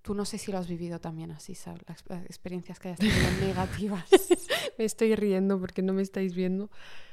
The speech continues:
Speaker 2: Sí, sí, yo he tenido experiencias, yo qué sé, yo creo que es variable, o sea, como te decía, yo he trabajado en, en el extranjero,
Speaker 1: Ujú.
Speaker 2: lo conté en la experiencia de Australia, que mi puesto en Australia me encantó porque la gente me
Speaker 1: Ujú.
Speaker 2: trataba muy bien, el puesto me interesaba, no conocía nada, aprendí muchas cosas.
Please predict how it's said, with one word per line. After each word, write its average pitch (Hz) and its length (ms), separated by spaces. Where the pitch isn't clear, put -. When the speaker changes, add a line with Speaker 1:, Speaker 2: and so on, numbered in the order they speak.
Speaker 2:
Sí, 254 120
sí, 208 360
yo 180 120
he 175 40
tenido 196 460
experiencias, 196 840
yo 208 120
qué 233 100
sé, 208 180
yo 202 100
creo 226 160
que - 260
es 214 200
variable, 202 580
o 262 60
sea, 185 460
como 196 160
te 202 100
decía, 208 260
yo 196 100
he 190 40
trabajado 226 540
en, 175 680
en 190 120
el 185 80
extranjero, 233 720
Speaker 1:
Ujú. 196 280
Speaker 2:
lo 202 180
conté 196 460
en 208 80
la 202 80
experiencia 196 440
de 196 80
Australia, 202 500
que 180 100
mi 175 120
puesto 190 280
en 202 60
Australia 202 320
me 180 100
encantó 180 600
porque 185 400
la 175 140
gente 185 300
me 185 80
Speaker 1:
Ujú. 180 60
Speaker 2:
trataba 180 420
muy 190 300
bien, 214 280
el 190 120
puesto 185 280
me 180 80
interesaba, 214 640
no 196 180
conocía 185 400
nada, 214 260
aprendí 185 320
muchas 190 300
cosas. 269 400